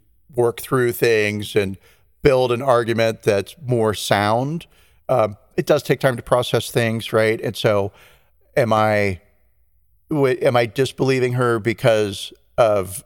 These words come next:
the race thing? Am I like, "You're a racial traitor to the white people"? Is that even, like, a part of it for me that I'm unaware of? I, I, I don't know. Um, so,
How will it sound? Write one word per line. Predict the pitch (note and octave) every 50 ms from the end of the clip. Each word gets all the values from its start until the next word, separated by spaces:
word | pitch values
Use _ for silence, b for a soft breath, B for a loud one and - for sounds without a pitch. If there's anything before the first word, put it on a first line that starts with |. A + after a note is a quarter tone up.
| _ _
the | - G#2+
race | F#2 F2+ F#2 A2 C#3+ F#3+ G3+ - - - -
thing? | - B3 A#3+ A#3+ A#3 A3+ A3 A3 A3+ A#3+ A3 b b b b b b - -
Am | B2 A#2
I | B2 A#2 A#2 A2+
like, | A2 G#2 G2 G2+ F#2+ - - -
"You're | B3+ C#4+ C4 G#3+
a |
racial | F#3+ G#3 A3 A#3 - - G3+ F#3+
traitor | - - G3+ G#3+ G#3 F#3+ F3+ E3 C#3 B2
to | A2+ - - E3
the | D3 D#3+
white | D3 F3 E3+ E3+ - - _ _ _ _ _ _ _ _
people"? | - - D3 C3 - B2 A#2+ A#2 G2+ G#2
Is | A2 - - C#3+ C3+ - -
that | C3 A#2+ A2+
even, | A2 A#2 A#2+ A2+ A2+ G#2+
like, | A2 G#2 G2+ G2 - - _ _ _ _ _ _ _ _ _ _ _ _ _ -
a | C3 B2+
part | - - A2 G#2 G#2 G#2+
of | B2+ B2
it | D3+ E3 D#3 -
for | - - F3 E3+
me | E3 F3 F3 F3 F3
that | - C#3 B2
I'm | A2+ A2 A2+
unaware | A#2+ B2 A2 G#2 F#2 G2+ F#2+ G#2 C3+
of? | F3 F#3+ F3+
I, | C#3+ C3+ C3+ - _ - - - - _ _ _ -
I, | - - - _ _ _ -
I | C3 C3+
don't | C#3 C#3+ C#3 B2+
know. | A#2+ A2 G2+ F#2 - - b b b b b b b b b b -
Um, | C3+ B2 A#2+ A#2 A2 A2 G#2+ G2+ G2+ G2+ G2+ - _ _ _ _ _ _ _ _ _ _ _ _ _ _ _ _ _ _ _ _ _ _ _ _ _ _ _ _
so, | - - - - C3+ A#2+ A2+ A2 A2 G#2+ G#2+ G#2 G#2 G#2